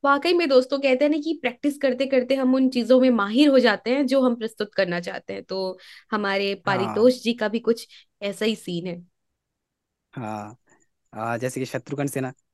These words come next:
Speaker 2: "जली को आग कहता और बोझे को राग कहता है, और उस आग से जब बारूद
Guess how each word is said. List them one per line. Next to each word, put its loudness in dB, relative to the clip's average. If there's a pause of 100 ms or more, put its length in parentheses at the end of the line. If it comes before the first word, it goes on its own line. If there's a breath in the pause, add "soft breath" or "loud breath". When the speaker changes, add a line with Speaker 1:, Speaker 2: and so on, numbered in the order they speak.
(320)
Speaker 2:
"जली 4
को 4 (200)
आग 4 (420)
कहता 6
और 6
बोझे 0
को -4
राग -2
कहता -10
है, -20 (140)
और 10
उस 2
आग 10
से 2
जब 6
बारूद 6